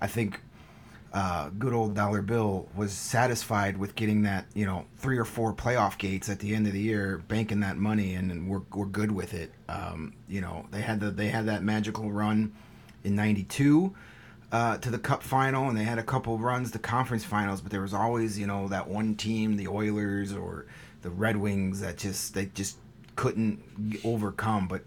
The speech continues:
you just knew that every year there's gonna be a playoff run, and, and y-, it was kinda, we probably took it for granted for a while, 'cause then we went a long time without one, and then we took it for granted again <laughs> for,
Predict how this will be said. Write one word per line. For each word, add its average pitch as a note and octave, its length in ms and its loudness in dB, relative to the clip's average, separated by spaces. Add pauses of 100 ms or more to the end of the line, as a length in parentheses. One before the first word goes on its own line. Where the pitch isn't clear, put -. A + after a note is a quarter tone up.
(100)
you A#2 180 -2
just C#3+ 280 -2
knew C#3 320 4
that G#2+ 160 2
every A#2+ 200 2
year C3 220 4
there's G#2+ 200 2
gonna G#2+ 200 2
be A2+ 520 0
a F#2+ 60 -8
playoff F#2+ 460 0 (120)
run, E2+ 480 -6
and, F2+ 300 -6
and F#2 360 -4
y-, F#2+ 160 -6
it G2 180 -2
was G2 160 -6
kinda, A#2 420 -2 (1300)
we A#2+ 80 2
probably C#3+ 260 8
took C#3+ 200 6
it A#2 40 6
for A#2 120 0
granted A2+ 440 2
for G2+ 160 -2
a F#2+ 60 2
while, F2+ 320 0
'cause G#2+ 100 -2
then A2+ 100 4
we B2+ 60 4
went A#2+ 160 6
a G#2+ 60 6
long A#2 240 4
time A#2+ 300 0
without A#2 320 2
one, G2 260 0
and G2+ 100 2
then A2+ 120 4
we A2 100 2
took C#3 200 4
it G#2+ 100 0
for A2+ 120 -4
granted A2 320 0
again A2+ 640 2
<laughs> - 60 -4
for, C#3+ 720 4